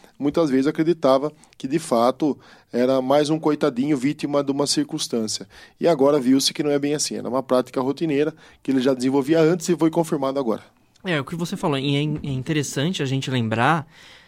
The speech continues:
Speaker 2: que essa história, né, da Operação Casa de Papel, ela se soma e se confunde até com outros casos, como o do falso voluntariado,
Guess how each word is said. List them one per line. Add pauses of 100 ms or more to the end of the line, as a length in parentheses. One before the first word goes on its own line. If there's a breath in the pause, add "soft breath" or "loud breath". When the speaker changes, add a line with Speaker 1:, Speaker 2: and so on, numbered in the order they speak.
(120 loud breath)
Speaker 2:
que
essa
história,
né,
da
Operação
Casa
de
Papel,
ela
se
soma (440 soft breath)
e
se
confunde
até
com
outros
casos,
como
o
do
falso
voluntariado,